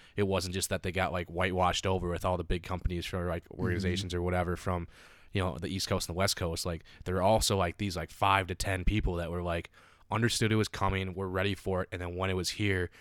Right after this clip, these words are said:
Speaker 1: they were able to, like, ride the big wave instead of getting fucking, like, mowed over and drowned from it.
Speaker 2: Mm-hmm.
Speaker 1: I just don't, like, have that thing. I think that's what we talk about with Superbia all the time,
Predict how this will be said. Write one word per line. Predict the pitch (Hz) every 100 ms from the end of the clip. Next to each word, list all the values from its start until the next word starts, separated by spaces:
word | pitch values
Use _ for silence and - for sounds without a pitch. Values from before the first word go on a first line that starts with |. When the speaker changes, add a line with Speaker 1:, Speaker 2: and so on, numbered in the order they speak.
| - -
Speaker 1:
they | 95
were | 95
able | 92 92
to, | 92
like, | 90 87
ride | 90 92 85
the |
big | 85 92
wave | 85 98 95
instead | 87 82 90
of | 87
getting | 82
fucking, | - 85 92
like, | 87 82 -
mowed | 92 90 92
over | 90 90 85
and | 80
drowned | 82 90 104
from | - 85
it. | 82 - -
Speaker 2:
Mm-hmm. | 113 104 101 - -
Speaker 1:
I | 104
just | 127 92
don't, | 104 92
like, | 92
have | - 95 101 98
that | 95 85 - -
thing. | - 110 131 98
I | 95
think | 120
that's | 110
what | 113
we |
talk | 107
about | 98 95
with | -
Superbia | - 107 143
all | 80
the | 80
time, | 90 90 87